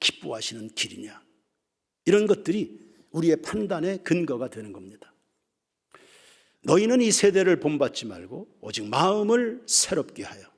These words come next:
변화를 받아서 하나님의 선하시고 기뻐하시고 온전하신 뜻이 무엇인지 분별하도록 하라." 했습니다.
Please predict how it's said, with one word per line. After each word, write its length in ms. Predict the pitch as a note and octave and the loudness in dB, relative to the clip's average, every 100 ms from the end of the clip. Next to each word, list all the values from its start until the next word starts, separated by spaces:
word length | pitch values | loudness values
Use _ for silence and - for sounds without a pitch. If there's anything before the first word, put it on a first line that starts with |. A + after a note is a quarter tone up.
| _ _ _ _ _ _ _ _ _ _ _ _ _ _ | _ _ _ _ _ _ _ _ _ _ _ _ _ _
변화를 420 | - C#3 B2 A2 | -2 0 0 -4
받아서 420 | G2+ F#2+ - - - _ _ _ _ _ _ _ _ _ | -8 -12 -10 -12 -12 _ _ _ _ _ _ _ _ _
하나님의 640 | - E3+ B2+ A2 A#2 F#3 - - - | 0 0 0 -2 -4 -6 -8 -20 -4
선하시고 600 | - D3+ A2+ - - F#2 | -2 -2 -4 -6 -6 -6
기뻐하시고 760 | - - F#3 E3 D3+ F3+ F3+ - | -6 -4 -2 0 -2 -4 -6 0
온전하신 600 | E3 F#3+ G3+ F#3 F3+ E3 | 0 2 2 2 -2 -8
뜻이 220 | F#3+ - | -8 -8
무엇인지 760 | C#3 D3 C#3 C#3 C#3 G#3+ - - _ _ - | -2 0 0 -2 -4 -6 -8 -14 _ _ -12
분별하도록 1200 | - F3+ A3 G#3+ G#3+ G#3 G#3 C3+ C#3+ G#3+ - - - | 0 2 4 4 4 4 0 0 0 0 -4 -20 -12
하라." 280 | - D#3 A#2+ | -2 0 2
했습니다. 580 | C3 - G#2 F2+ - | 0 0 -4 -10 -16